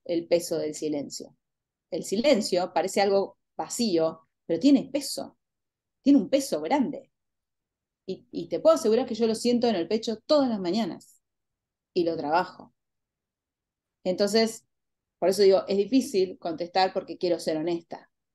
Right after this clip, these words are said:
a esa pregunta. Y a la vez siento que, que tenemos la obligación de ser felices. Y también en este momento ya es muy filosófico, pero cabe la pregunta, nos podríamos preguntar,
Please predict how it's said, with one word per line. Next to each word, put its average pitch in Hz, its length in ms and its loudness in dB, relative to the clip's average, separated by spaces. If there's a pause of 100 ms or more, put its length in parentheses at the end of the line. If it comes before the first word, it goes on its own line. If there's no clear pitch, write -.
(220)
a 170 80 -2
esa 160 220 -2
pregunta. 143 640 -6 (680)
Y 190 120 4
a 185 40 6
la 180 120 6
vez 233 220 4
siento 196 680 0 (960)
que, 160 720 0 (680)
que 202 100 0
tenemos 247 720 4 (880)
la 180 180 4
obligación 175 720 2 (460)
de 175 140 -4
ser 165 200 -2
felices. 160 680 -4 (120)
Y 254 120 2
también 277 420 4
en 202 120 -4
este 214 160 -4
momento 202 360 0
ya 165 180 -2
es 160 60 -4
muy 175 180 -4
filosófico, 175 840 -2
pero - 260 -10 (120)
cabe 165 340 2
la 156 140 -2
pregunta, 170 580 2
nos - 140 -8
podríamos 156 480 -2
preguntar, 202 640 2